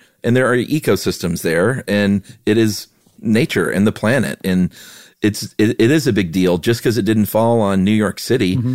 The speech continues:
Speaker 1: uh, or, you know, downtown L A or something doesn't mean it wasn't a problem. It was a problem.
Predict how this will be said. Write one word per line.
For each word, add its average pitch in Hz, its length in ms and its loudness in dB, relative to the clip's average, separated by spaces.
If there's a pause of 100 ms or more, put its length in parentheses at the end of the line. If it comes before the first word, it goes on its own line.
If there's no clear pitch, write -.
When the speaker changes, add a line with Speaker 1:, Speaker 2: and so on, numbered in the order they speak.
(480)
Speaker 1:
uh, 95 580 0
or, 92 220 0
you 101 160 0
know, 90 100 0
downtown 101 480 0
L 95 200 0
A 110 100 2
or 104 120 0
something 92 340 -2
doesn't 92 280 -2
mean 95 200 0
it 85 100 -2
wasn't 95 300 -2
a 80 40 -6
problem. 90 460 -2
It 87 100 -2
was 147 200 0
a 101 60 0
problem. 82 500 -2